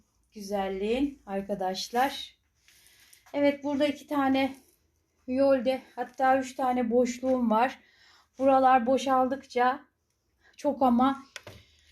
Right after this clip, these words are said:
çok mutlu oluyorum. Gerçekten o kadar çok seviniyorum ki anlatamam. Biraz olsun Fatma'nın odasındaki sukulentler, kaktüsler buraya gelsin istiyorum ama,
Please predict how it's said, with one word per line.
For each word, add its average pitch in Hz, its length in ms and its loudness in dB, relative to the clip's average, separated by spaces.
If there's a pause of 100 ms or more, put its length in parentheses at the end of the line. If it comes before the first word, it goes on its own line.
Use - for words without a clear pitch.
(280)
çok 277 260 2
mutlu 254 340 4
oluyorum. 240 460 4
Gerçekten 262 640 0
o 233 140 -4
kadar 269 340 2
çok 262 220 -8
seviniyorum 277 640 0
ki 262 220 -6 (240)
anlatamam. 254 840 0 (580)
Biraz 285 340 2
olsun 277 680 -4 (160)
Fatma'nın 277 520 -4
odasındaki 277 1000 -2 (440)
sukulentler, 269 1080 0
kaktüsler 269 920 -4 (580)
buraya 285 280 4
gelsin 262 540 0
istiyorum 277 540 0
ama, 277 380 2